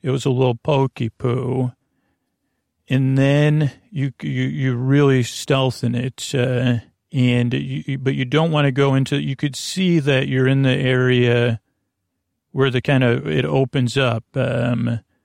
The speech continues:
and you actually remember, I mean, because you spent so much time in this park, you've seen the kind of things that this is this big space, uh, coaster ride. But you start to listen,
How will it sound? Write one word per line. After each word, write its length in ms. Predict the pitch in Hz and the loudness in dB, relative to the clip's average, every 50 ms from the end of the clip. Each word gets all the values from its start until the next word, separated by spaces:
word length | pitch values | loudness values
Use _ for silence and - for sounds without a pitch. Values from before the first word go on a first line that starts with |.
| _ _ _ _ _ _ _ _ _ _ _ _ _ _ _ _ _ _ _ _ _ _ - | _ _ _ _ _ _ _ _ _ _ _ _ _ _ _ _ _ _ _ _ _ _ -4
and 400 | - 131 127 123 123 120 120 123 | -2 0 2 2 2 2 0 -2
you 460 | 131 156 165 156 156 139 156 165 156 151 | -4 -6 -8 -6 -6 -4 -2 0 0 0
actually 320 | 143 135 - - 135 135 | 0 0 -2 -2 -2 0
remember, 640 | 127 123 127 123 123 123 127 127 131 131 131 135 - | 0 0 0 0 0 2 2 2 2 2 0 -2 -4
I 340 | 151 151 151 151 156 151 143 | -6 -6 -4 -6 -4 -4 -2
mean, 220 | 139 139 135 131 | 2 2 2 2
because 240 | 131 131 - 147 135 | 0 -2 -2 -2 -2
you 80 | 135 | -2
spent 280 | 123 - - 151 131 - | -4 -2 -2 -2 -2 0
so 120 | - 156 | 0 -2
much 200 | 143 135 117 - | -2 -2 -2 -2
time 220 | - 147 131 131 127 | -2 0 0 2 0
in 40 | 123 | 0
this 160 | 127 - - | -2 -4 -8
park, 360 | _ - 151 143 131 117 - | _ -2 0 0 0 0 -2
you've 140 | 139 127 113 | -4 -6 -6
seen 340 | - - - 139 131 127 127 | -8 -4 -2 0 0 2 0
the 100 | 123 117 | 0 0
kind 200 | - 135 123 123 | 0 0 0 0
of 80 | 110 | 0
things 280 | - 151 143 131 120 - | 0 -2 -2 0 -2 -2
that 120 | 135 120 | -4 -6
this 200 | - 135 - - 139 | -6 -6 -6 -4 -6
is 100 | 120 117 | -6 -4
this 180 | 123 113 - | -6 -6 -8
big 440 | - - - 123 123 127 117 120 113 | -8 -8 -4 -2 -2 -2 -2 -4 -8
space, 720 | - - - - - 135 131 127 127 - - - - - | -10 -10 -10 -4 -2 0 0 0 0 -2 -6 -10 -6 -4
uh, 420 | 131 123 131 127 131 131 139 135 123 - _ _ _ _ _ _ _ _ _ _ | -4 -4 -2 -4 -4 -4 -4 -4 -6 -8 _ _ _ _ _ _ _ _ _ _
coaster 640 | _ - 151 143 143 139 - - - - 123 117 113 | _ -4 -2 0 0 -2 -2 -6 -4 -2 -2 -2 -2
ride. 840 | 120 123 123 123 123 123 123 123 123 123 123 123 123 127 139 123 _ _ _ _ _ _ _ _ _ _ _ _ _ _ _ _ _ _ _ _ _ _ _ _ _ _ _ _ - | -2 -2 -2 -4 -4 -6 -6 -6 -6 -4 -6 -4 -4 -4 -6 -6 _ _ _ _ _ _ _ _ _ _ _ _ _ _ _ _ _ _ _ _ _ _ _ _ _ _ _ _ -6
But 140 | 143 143 | -6 -4
you 100 | 165 160 | -2 -2
start 380 | - - - - 180 185 175 - | -4 -4 -2 0 0 0 0 -2
to 100 | - 151 | -4 -4
listen, 960 | 135 135 143 147 156 - - - - 131 117 123 123 127 127 131 131 123 110 | -4 0 0 0 0 0 -2 -4 -2 -2 -2 -2 -4 -6 -4 -4 -4 -6 -6